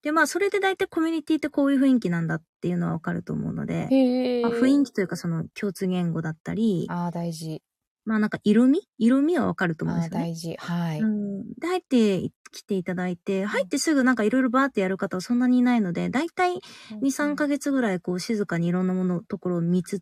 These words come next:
Speaker 1: つ、
Speaker 2: はい。
Speaker 1: で、自分のやりたいものがあったらちょこちょこコメントしだしみたいな感じですかね。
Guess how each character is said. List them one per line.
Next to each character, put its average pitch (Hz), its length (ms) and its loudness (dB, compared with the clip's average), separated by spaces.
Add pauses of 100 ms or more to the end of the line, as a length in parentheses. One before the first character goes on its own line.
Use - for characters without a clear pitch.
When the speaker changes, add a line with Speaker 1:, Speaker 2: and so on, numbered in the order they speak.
Speaker 1:
つ、 165 440 -4
Speaker 2:
は 202 180 -12
い。 180 160 -12 (600)
Speaker 1:
で、 320 60 -2
自 277 140 -4
分 269 160 2
の 269 60 4
や 269 60 4
り 254 100 0
た 277 60 0
い 269 40 4
も 269 120 4
の 262 100 6
が 214 100 2
あ 214 40 2
っ 202 40 -4
た - 160 -6
ら 294 80 2
ち - 80 -4
ょ - 40 -6
こ 208 80 -2
ち - 100 -8
ょ 180 40 -4
こ 170 100 -4
コ - 160 -6
メ 180 120 2
ン 175 100 0
ト 175 100 -6
し 170 180 -6
だ 160 120 -8
し - 180 -8
み 165 120 -8
た 156 160 -18
い 156 80 -18
な 170 100 -20
感 - 200 -18
じ 165 80 -18
で - 80 -20
す - 60 -20
か - 120 -20
ね。 - 180 -16